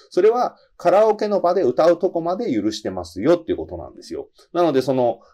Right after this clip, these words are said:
結局ジョイサウンドが作った原版権を、それを勝手に、要は、まあ、自分の声が入って上に上げてるって、まあ、いいんだけど、だけど、ジョイサウンドさんが作ったものだから、ジョイサウンドさんの持ち物なんですよ。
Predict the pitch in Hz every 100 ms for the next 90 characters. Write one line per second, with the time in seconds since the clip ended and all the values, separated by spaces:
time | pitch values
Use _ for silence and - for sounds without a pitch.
0 | _ 131 127 139 139 160 165 165 143 98
1 | - 113 95 82 117 120 123 110 85 76
2 | 90 101 69 147 165 - 139 135 170 165
3 | 160 147 - - 156 101 - - _ _
4 | _ - 180 85 71 101 135 151 139 156
5 | 123 90 113 85 - 147 - 101 98 90
6 | 101 107 101 85 101 90 170 202 143 98
7 | 80 62 - 69 127 127 135 - _ 165
8 | 175 160 139 147 143 147 139 110 113 98
9 | 85 - 135 127 - 90 87 76 78 98
10 | 123 135 113 95 - 113 135 208 220 76
11 | 95 107 151 98 76 64 67 - 62